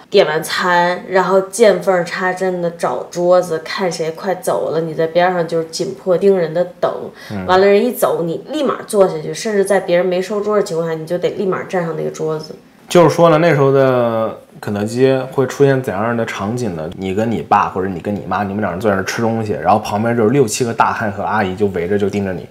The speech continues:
Speaker 2: 你只要屁股一起来，他们立刻就会坐下去。
Speaker 1: 而且他是真的盯着你。
Speaker 2: 而且大家手上都端着餐盘，餐盘里放着汉堡，放着薯条，放着饮料，都已经点好吃的了，就站那儿就等你。
Speaker 1: 这也是一个我很不愿意回忆起来的场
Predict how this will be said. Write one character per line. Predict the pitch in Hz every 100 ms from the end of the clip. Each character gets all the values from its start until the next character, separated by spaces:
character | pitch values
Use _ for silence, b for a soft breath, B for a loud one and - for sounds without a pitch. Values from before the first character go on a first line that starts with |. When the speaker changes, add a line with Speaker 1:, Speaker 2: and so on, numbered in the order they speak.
| B B -
Speaker 2:
你 | 180
只 | 151
要 | 104
屁 | 123 -
股 | 147 151
一 |
起 | 170 -
来， | 78
他 | 80
们 | 127
立 | 131
刻 | 117
就 | 98
会 | 92
坐 | 104 92
下 | 78
去。 | 82 - B
Speaker 1:
而 | 294
且 | 294
他 |
是 | 294
真 | 247 254
的 | 247
盯 | 247 247
着 | 240
你。 | 190 - -
Speaker 2:
而 | 135
且 | 139
大 | 143
家 | 170
手 | -
上 | 110
都 | 135
端 | 143 202 196
着 | 151
餐 | - 185 180
盘， | 143 135
餐 | 165
盘 | 170
里 | 127
放 | 151
着 | 147
汉 | - 135
堡， | 95
放 | 139
着 | 143
薯 | 101
条， | 101
放 | 120
着 | 147
饮 | 110 92
料， | 120 87
都 | - 165
已 |
经 | 127 151
点 | 143 165
好 | 147
吃 | 95 - 123
的 | 110
了， | - B B -
就 | 123
站 | 123
那 | 107
儿 | 98
就 | 98
等 | 85 82
你。 | 90 - _
Speaker 1:
这 | - 285
也 | 202
是 | 196
一 |
个 | 214 220
我 | 202 196 180 170 151
很 | 208 214 151
不 | - 165
愿 | 180 185
意 | 170
回 | 170 165 170
忆 |
起 | 180 165
来 | 143
的 | 147 160
场 | - 151